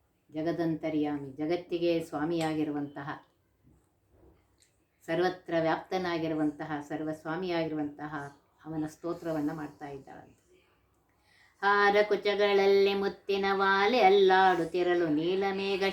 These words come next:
ಶ್ಯಾಮನ ಪಾಡುತ್ತಿದ್ದಳು. ಕೊರಳಲ್ಲಿ ಹಾ-, ಮುತ್ತಿನ ಹಾರ,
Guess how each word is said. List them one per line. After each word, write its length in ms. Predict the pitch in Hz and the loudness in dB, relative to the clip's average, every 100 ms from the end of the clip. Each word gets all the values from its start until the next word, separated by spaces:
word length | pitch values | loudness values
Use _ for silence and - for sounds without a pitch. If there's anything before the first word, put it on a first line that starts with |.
| 190 | -4
ಶ್ಯಾಮನ 440 | 180 170 175 175 175 147 | -2 0 0 -2 -2 -2
ಪಾಡುತ್ತಿದ್ದಳು. 1400 | 175 139 123 143 170 175 165 151 170 170 170 175 175 175 - _ _ _ _ _ _ _ _ _ _ _ _ - | -2 -2 -4 -6 -4 -4 -4 -6 -4 -2 0 0 -2 -6 -14 _ _ _ _ _ _ _ _ _ _ _ _ -8
ಕೊರಳಲ್ಲಿ 460 | 160 156 156 156 | -4 0 0 -2
ಹಾ-, 380 | 151 156 156 156 | -4 -4 -6 -4
ಮುತ್ತಿನ 360 | 165 - 165 151 | -6 -6 -4 -4
ಹಾರ, 500 | 151 143 147 151 | -4 -8 -8 -6